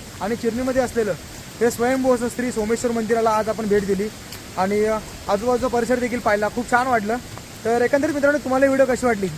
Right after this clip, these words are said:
ते मला कमेंट करून जरूर कळवा. आणि हो, आता पुढच्या महिन्यात मित्रांनो गणपती देखील येत आहेत, त्यामुळे नक्कीच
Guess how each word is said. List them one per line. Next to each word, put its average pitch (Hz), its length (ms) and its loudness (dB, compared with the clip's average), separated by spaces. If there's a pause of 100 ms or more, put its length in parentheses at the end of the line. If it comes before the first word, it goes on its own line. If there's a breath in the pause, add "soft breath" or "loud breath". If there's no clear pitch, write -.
ते 208 60 -2
मला 208 180 0
कमेंट 214 300 -2
करून 226 200 0
जरूर 208 240 2
कळवा. 208 260 4 (380)
आणि 220 160 2
हो, 226 180 4 (340)
आता 220 200 0
पुढच्या 208 280 0
महिन्यात 226 240 0
मित्रांनो 226 300 -2
गणपती 208 340 -2
देखील 226 240 -2
येत 214 160 0
आहेत, 214 140 2 (360)
त्यामुळे 240 260 0
नक्कीच 262 340 2